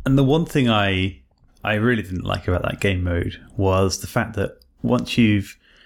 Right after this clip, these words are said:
because the pieces could move anywhere, essentially, where there was a path to it, but only attack adjacent, you could basically, once you got a path to the opponent's king piece,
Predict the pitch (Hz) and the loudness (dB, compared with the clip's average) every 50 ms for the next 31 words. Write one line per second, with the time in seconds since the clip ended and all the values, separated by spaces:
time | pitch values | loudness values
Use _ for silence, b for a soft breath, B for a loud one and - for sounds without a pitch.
0 | b b b b - - - - 170 156 - - - 147 143 135 - 120 107 - | b b b b -6 -4 -2 -2 -2 -2 -4 -6 -2 -2 -2 0 0 -2 -2 0
1 | - 107 98 113 113 131 170 175 131 98 92 92 92 - - - - 113 113 113 | 0 2 4 6 6 6 6 4 4 4 4 2 0 -2 -6 -6 -4 -4 -2 -2
2 | 92 90 - - - - - - - - - - - 110 - - - - 92 87 | -4 -6 -8 -6 -6 -6 -6 -6 -8 -6 -4 -2 -2 -2 -4 -4 -4 -2 0 0
3 | 90 90 87 92 90 87 - - - - 104 95 - - - - - - - - | 2 2 2 2 0 -2 -4 -4 -2 0 0 0 -2 -4 -6 -4 -4 -4 -4 -6
4 | - b b b b b b - - - 107 98 92 90 87 - 110 107 - - | -8 b b b b b b -2 0 0 0 0 0 -2 -2 -4 -4 -4 -4 -4
5 | 104 - - 156 147 139 - - 101 - - - B B B B B B B B | -4 -4 -4 -4 -4 -6 -6 -6 -8 -8 -8 -10 B B B B B B B B
6 | B B - 110 110 - - 120 104 - - - _ _ _ _ _ _ _ _ | B B -2 -2 0 2 2 0 0 -2 -6 -18 _ _ _ _ _ _ _ _
7 | _ _ _ _ _ _ _ - - 127 139 - - 123 107 104 92 98 104 - | _ _ _ _ _ _ _ -6 -4 -4 -2 -4 -4 -2 -2 0 0 0 -2 -2
8 | - - 123 117 123 113 - - - - - 113 104 - - - 107 104 - - | -2 -2 -2 0 0 0 -2 -2 -6 -4 -4 -4 -4 -4 -4 -4 -4 -4 -2 0
9 | - 113 101 95 90 - - - - 113 113 131 131 - 175 202 202 - - - | 0 2 2 0 -2 -4 -8 -6 -6 -4 -4 -2 -2 0 0 0 -2 -4 -6 -10